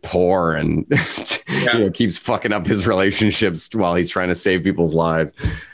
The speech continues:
Speaker 1: That's the worst shit for Spider-Man. I always felt bad 'cause he always ends up looking like an asshole, and it's always because he was doing something amazing. <laughs> And, like
Speaker 2: I would never take the credit, but that's what makes it so good.
Speaker 1: Yeah.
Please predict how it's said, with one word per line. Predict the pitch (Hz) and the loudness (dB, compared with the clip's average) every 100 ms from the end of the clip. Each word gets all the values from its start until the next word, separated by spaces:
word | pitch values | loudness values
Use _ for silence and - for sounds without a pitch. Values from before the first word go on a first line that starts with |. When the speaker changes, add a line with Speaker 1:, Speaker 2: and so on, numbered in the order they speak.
| - | -6
Speaker 1:
That's | - 185 | -2 2
the | 233 | 4
worst | 185 117 127 120 | 4 6 4 2
shit | - 110 | 0 2
for | - | 2
Spider-Man. | 104 - 107 120 135 | 0 0 2 2 2
I | 120 | 2
always | 113 110 | 2 0
felt | 104 95 | -2 -2
bad | 82 82 90 | 0 0 0
'cause | 98 87 | 0 2
he | 101 | 2
always | 107 101 107 117 | 2 4 4 4
ends | 104 95 | 2 2
up | 90 | 2
looking | 85 87 104 | 0 2 2
like | 98 87 | 0 0
an | |
asshole, | 78 78 92 104 117 131 | -2 -2 -2 0 2 2
and | 107 95 | 2 0
it's | 87 | 0
always | 98 107 120 | 2 4 4
because | 90 104 104 98 | 2 0 0 0
he | 101 | 2
was | 95 87 | 2 2
doing | 71 92 92 98 | 2 4 4 2
something | 101 92 85 | 0 0 0
amazing. | 82 80 90 101 92 131 | 2 2 2 2 2 2
<laughs> | 135 - | -2 0
And, | 190 175 | 0 0
like | 170 | -2
Speaker 2:
I | - - 185 | -2 -2 -2
would | 131 - | -4 -2
never | 135 127 | -2 -2
take | 131 131 | -2 -4
the | 123 | -4
credit, | - 101 95 - - | -4 -4 -4 -8 -8
but | - | -4
that's | 156 180 | -2 -2
what | 156 | -2
makes | 165 160 | 0 -2
it | 160 | 0
so | 170 156 | 0 0
good. | 127 143 131 123 - | 2 2 2 -2 0
Speaker 1:
Yeah. | 110 117 87 | 2 4 2